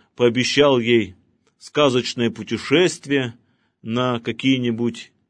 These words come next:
острова в Индийском океане. Нет, все гораздо очень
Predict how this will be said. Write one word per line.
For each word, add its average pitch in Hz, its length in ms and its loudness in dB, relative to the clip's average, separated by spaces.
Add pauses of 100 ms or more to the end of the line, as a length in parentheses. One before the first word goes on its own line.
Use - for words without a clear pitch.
(300)
острова 135 580 2
в 123 100 0
Индийском 117 580 -2
океане. 120 500 -2
Нет, 233 280 0
все - 180 2
гораздо 185 420 4
очень 139 440 0